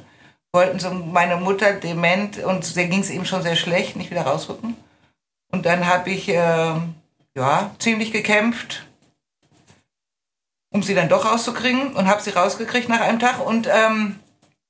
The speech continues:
und dann hat aber in diesem Gespräch der Arzt gesagt, ja, ja, das wüssten Sie schon, viele würden alleine sterben, das wären halt Kal-, halt Kollateralschäden, es wäre natürlich ganz schlimm für die Familie und für den Menschen, der da alleine stirbt. Ja, geht's noch?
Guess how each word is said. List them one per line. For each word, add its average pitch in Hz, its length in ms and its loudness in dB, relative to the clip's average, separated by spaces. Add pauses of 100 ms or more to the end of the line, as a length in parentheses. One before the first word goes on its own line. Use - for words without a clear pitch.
(1040)
und 226 160 0
dann 233 160 4
hat 247 220 2
aber 233 240 4
in 240 140 2
diesem 240 240 -2
Gespräch 233 500 0
der 175 160 4
Arzt 220 220 2
gesagt, 233 240 2
ja, 233 80 4
ja, 214 200 4
das 220 240 -2
wüssten 233 320 -2
Sie 220 140 -2
schon, 220 300 2
viele 233 360 2
würden 214 220 2
alleine 196 460 2
sterben, 202 480 2
das 190 180 -2
wären 190 180 4
halt 190 220 2
Kal-, 185 420 0
halt 185 220 2
Kollateralschäden, 196 1400 0
es 165 140 -8
wäre 185 140 6
natürlich 190 360 -2
ganz 202 220 2
schlimm 196 260 -2
für 202 160 -2
die 190 120 -2
Familie 190 540 2
und 170 140 -2
für 196 180 0
den 185 160 2
Menschen, 180 360 -2
der 175 80 4
da 170 100 4
alleine 160 260 0
stirbt. - 420 0
Ja, 147 100 2
geht's 147 400 -2
noch? 233 320 -2